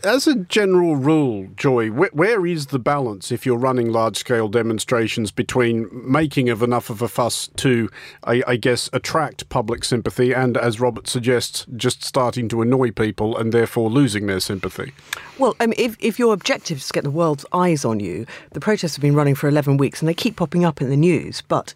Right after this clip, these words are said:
Speaker 2: intermittently. This one was front page news, it was lead story on the B B C. Uh, so y-, you are beginning to c-, draw that kind of, the, the,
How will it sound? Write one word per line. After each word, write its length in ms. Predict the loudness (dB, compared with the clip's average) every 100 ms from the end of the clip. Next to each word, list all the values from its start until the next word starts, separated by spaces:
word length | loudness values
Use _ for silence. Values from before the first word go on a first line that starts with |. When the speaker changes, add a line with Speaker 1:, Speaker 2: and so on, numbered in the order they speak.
| -2
Speaker 2:
intermittently. 680 | -2 2 0 0 -4 -4 -4 -12 -18 -6
This 160 | -4 0
one 140 | 0
was 160 | 0 -2
front 240 | -2 -2
page 340 | 0 -2 -2 -12 -16 -8 0
news, 320 | 2 2 0
it 80 | -4
was 240 | -4 -4
lead 240 | 0 0
story 300 | 0 0 0
on 120 | 0 -2
the 60 |
B 220 | 0 0
B 180 | 2 -2
C. 420 | -2 0 2 2 0 -8 -10 -12 -4
Uh, 200 | 0 0 -2
so 280 | 0 0 0 -10 -20 _ -20
y-, 80 | -20 -8 -4
you 180 | 0 2
are 200 | 2 2
beginning 480 | -2 -2 2 2 2
to 140 | -2
c-, 320 | -8 -10 -12 -6
draw 240 | 2 4 4
that 160 | 0
kind 240 | -2 0 0
of, 100 | -2 -12
the, 200 | -6 -4
the, 220 | -4 -8